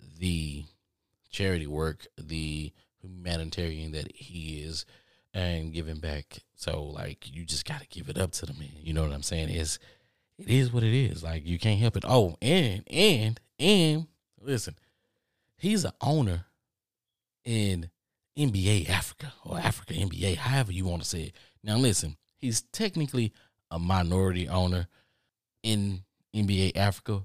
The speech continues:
but let me hit, let, let me hip you to this. An owner is an owner. I don't care how big, how small, how wide, how thin, I'm an owner. If I'm an owner, I'm an owner. Period.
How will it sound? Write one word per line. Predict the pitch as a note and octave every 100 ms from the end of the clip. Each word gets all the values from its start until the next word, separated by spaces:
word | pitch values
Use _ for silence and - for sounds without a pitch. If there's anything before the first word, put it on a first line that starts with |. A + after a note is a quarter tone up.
| -
but | G#2+
let | B2
me | A#2+
hit, | A2 -
let, | D3+ -
let | E3
me | A#2
hip | G2+
you | E2
to | -
this. | E2 - - _ _ _ _ _
An | - -
owner | F#3+ G#3 D#3+
is | B2
an | G#2 -
owner. | G#2+ E2+ D#2 - _ _ _
I | G3+
don't | A3 G3+
care | F3 D3
how | A#2+ D#3+ F#3
big, | E3 F3+ E3+ E3+ - _ _
how | G3 A3
small, | - C3+ G2+ F#2 F#2+ - _ _ _
how | _ A2+
wide, | F#2+ B2+ D#3 D#3 D#3+ - - _
how | - A#2+ -
thin, | G3+ F#3 D#3 C3+ - _ _ _ _ -
I'm | B2
an | A#2+
owner. | B2 E2+ - _ _ _ _ _
If | -
I'm | F#2
an | -
owner, | E3+ G3+ G#3+ - -
I'm | B2
an | -
owner. | A2+ D#2+ E2 _ _ _ _ -
Period. | E3 G2+ -